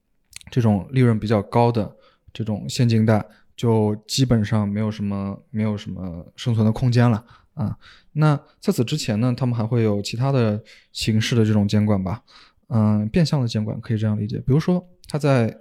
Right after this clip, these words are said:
催收的时候，他，呃，给你提出各种各样子的这个规定来限制你这个暴力催收行为。嗯，首先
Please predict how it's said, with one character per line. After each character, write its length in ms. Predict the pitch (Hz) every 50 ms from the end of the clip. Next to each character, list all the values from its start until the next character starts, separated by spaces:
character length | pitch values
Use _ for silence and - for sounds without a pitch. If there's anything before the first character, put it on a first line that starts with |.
| _
催 180 | - - 170 151
收 160 | 147 156 147 143
的 80 | 131
时 120 | - - 110
候， 240 | 107 110 107 107 - - - - _ _ _ -
他， 520 | - - 120 117 117 117 117 117 117 117 - - - - - - -
呃， 180 | - 117 110 110
给 140 | 110 120 120
你 200 | 123 117 110 101
提 200 | - - 117 110
出 120 | - 120
各 120 | - 143
种 160 | 120 113 98 92
各 80 | - 110
样 100 | 107 107
子 120 | - -
的 80 | 104 107
这 100 | - 123
个 80 | 120
规 180 | - - 131 131
定 140 | 156 151 - - - - - - - - - -
来 260 | 113 110 113 117 117
限 180 | - - 131 135
制 120 | 123 120
你 100 | 113 101
这 100 | - -
个 80 | 110 107
暴 140 | - 131
力 100 | 123 113
催 140 | 107 - 135
收 140 | 120 143 139
行 160 | - 110 104
为。 80 | 104 - - - - - _ _ _
嗯， 360 | - 123 107 104 101 - 123 123
首 140 | - 120
先 260 | 110 131 135 135 139